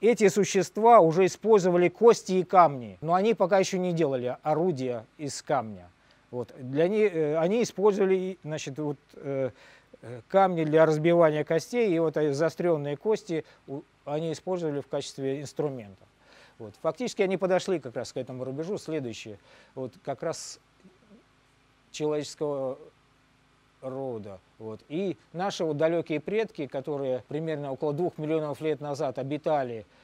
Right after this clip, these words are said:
в Грузии, это стоянка Дманисии,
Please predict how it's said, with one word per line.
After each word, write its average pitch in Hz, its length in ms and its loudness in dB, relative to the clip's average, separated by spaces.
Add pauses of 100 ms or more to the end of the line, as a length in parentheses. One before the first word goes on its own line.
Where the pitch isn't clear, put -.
(120)
в 131 140 -12
Грузии, 160 640 -4 (480)
это 135 160 -12
стоянка 160 460 -4
Дманисии, 147 800 -6